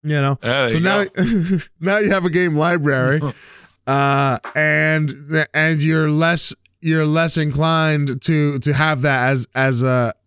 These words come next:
Speaker 1: as a sustaining argument against utilizing the, the, the platform, you know? Um,
Speaker 2: Sure.
Speaker 1: so, so there you go. You know, it, it, so whenever I, either way, for, if, if it's a free game, man, I'm on it, man.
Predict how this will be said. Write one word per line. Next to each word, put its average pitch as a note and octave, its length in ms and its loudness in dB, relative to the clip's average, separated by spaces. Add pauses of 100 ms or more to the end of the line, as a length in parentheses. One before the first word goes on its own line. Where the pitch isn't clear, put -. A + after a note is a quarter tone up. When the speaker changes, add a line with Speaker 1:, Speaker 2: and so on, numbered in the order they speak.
Speaker 1:
as B2 280 2
a A#2+ 40 2
sustaining C3 720 0
argument A#2+ 540 0
against A2+ 460 0
utilizing G#2+ 680 2
the, G2 260 2 (100)
the, F#2+ 380 0
the G2 100 -2
platform, F2 600 -2
you G#2+ 100 0
know? G#2+ 180 2 (880)
Um, G2 540 2
Speaker 2:
Sure. F2+ 460 -4 (440)
Speaker 1:
so, G2+ 360 0 (400)
so B2 180 -2
there C3 180 2
you C3 100 0
go. C#3+ 360 0
You B2 140 0
know, C3 140 0
it, C#3 160 0
it, B2 200 -2
so C3+ 140 0
whenever D#3+ 340 0
I, D#3 220 0 (320)
either G3+ 240 0
way, D#3 220 0
for, C#3 180 -4 (180)
if, G#2+ 300 -4
if D#3 160 2
it's F#3 220 -4
a E3+ 40 2
free G3 220 0
game, F#3+ 260 0
man, F#3 240 0
I'm D#3+ 200 0
on D#3 200 2
it, E2+ 140 -2
man. G#2+ 240 0